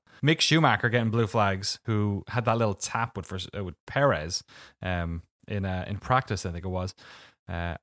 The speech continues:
earlier in the week, and was apologetic about it. Although I think it, it was seemed like be more Sergio's, uh, fault. But in any case, um, uh, "Get on to Michael" is what Verstappen says, not talking about Schumacher,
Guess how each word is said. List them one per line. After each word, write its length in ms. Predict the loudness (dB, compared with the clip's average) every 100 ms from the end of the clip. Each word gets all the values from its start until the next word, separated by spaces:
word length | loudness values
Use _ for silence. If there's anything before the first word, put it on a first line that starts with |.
| -10
earlier 340 | -6 -2 -2
in 80 | 0
the 80 | 0
week, 300 | 2 2 2
and 240 | 0 0
was 120 | -2 -2
apologetic 520 | 2 4 6 6 4
about 200 | 2 2
it. 60 |
Although 180 | 4 4
I 60 | 2
think 160 | 0 -4
it, 80 | -8 _
it 100 | -10
was 160 | -8 -10 _ -8
seemed 200 | -4 -4
like 120 | -4 -8 -14 -8
be 80 | -2
more 200 | 0 2
Sergio's, 420 | 2 2 2 -2 -6 _ _
uh, 200 | -8 -8
fault. 380 | -4 -2 -2 -4 -8
But 160 | 2 4
in 140 | 6
any 180 | 6 6
case, 320 | 4 2 0 2
um, 360 | 4 4 0 -6 _ _ -14 -14 _ _ -6
uh, 260 | -2 -2 -4 -6 2
"Get 160 | 6
on 140 | 6 4
to 100 | 4
Michael" 540 | 4 4 4 4 4
is 160 | 2 2
what 360 | 2 2 -2 -12 _ _ _
Verstappen 440 | 0 4 4 4 0
says, 260 | 2 4
not 220 | 4 4
talking 300 | 4 2 2
about 220 | 0 0 0
Schumacher, 720 | 0 2 2 0 -4 -6 -6